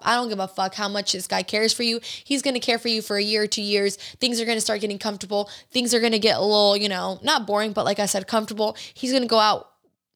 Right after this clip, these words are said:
with his guy friends. Something's gonna happen at home that you guys are, like, not a hundred percent at, and it's gonna happen again.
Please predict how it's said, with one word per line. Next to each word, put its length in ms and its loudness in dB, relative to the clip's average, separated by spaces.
with 160 6
his 100 0
guy 220 4
friends. 320 -2
Something's 300 0
gonna 160 4
happen 480 2
at 200 2
home 380 4
that 120 4
you 100 -2
guys 240 4
are, 60 -2
like, 240 -2
not 320 2
a 60 2
hundred 260 -4
percent 340 0
at, 280 0
and 140 2
it's 100 -2
gonna 140 -4
happen 320 -8
again. 260 -16